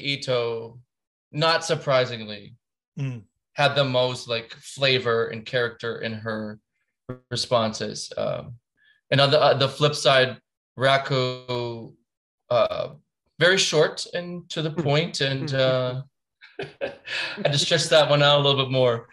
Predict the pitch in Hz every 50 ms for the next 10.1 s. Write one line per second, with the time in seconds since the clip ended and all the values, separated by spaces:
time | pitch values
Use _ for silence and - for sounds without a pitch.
0 | - - - _ _ _ - - 151 143 139 135 135 - - 135 135 131 - 131
1 | 123 - 120 113 117 - _ _ _ _ _ _ - 170 170 160 - 151 147 160
2 | 156 143 139 160 160 156 - - 156 156 143 - 147 139 139 135 131 120 - 135
3 | 139 - 147 135 120 107 - 135 117 117 120 117 117 113 110 110 104 113 - -
4 | - 131 - - 113 - - - 113 98 98 - _ - - - - _ _ _
5 | _ _ - - _ _ _ _ _ _ _ _ - 127 127 - - - 185 202
6 | 262 277 262 247 220 190 175 208 233 226 - - 208 - - - - 180 165 139
7 | 151 190 226 240 226 202 - 175 180 175 196 180 - - 190 170 151 151 165 196
8 | 196 202 - 208 180 170 147 131 113 147 156 147 135 147 135 127 123 127 131 143
9 | 156 165 156 - - 127 120 113 - 143 131 143 139 135 135 117 123 127 127 127
10 | 120 117